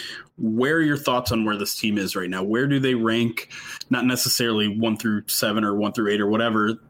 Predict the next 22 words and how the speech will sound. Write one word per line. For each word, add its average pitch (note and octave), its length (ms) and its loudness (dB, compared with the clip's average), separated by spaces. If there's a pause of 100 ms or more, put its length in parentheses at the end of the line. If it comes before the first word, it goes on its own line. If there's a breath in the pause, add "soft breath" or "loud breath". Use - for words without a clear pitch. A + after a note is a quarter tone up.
in B2 80 4
the A2+ 120 4
N A2+ 100 2
F G2+ 80 -2
C, A#2+ 180 2
but A2 180 0
what E3 140 2
are F3+ 40 2
your E3 140 2
expectations B2 720 -2
are G#2+ 260 0
for A2 240 -2
the G2+ 100 0
season? G#2 360 0
You G#2 80 2
know, G#2 100 0
they're G2+ 120 -2
six - 340 0
and C3+ 160 0
three A#2 160 2
right G#2+ 180 0
now. G#2+ 300 2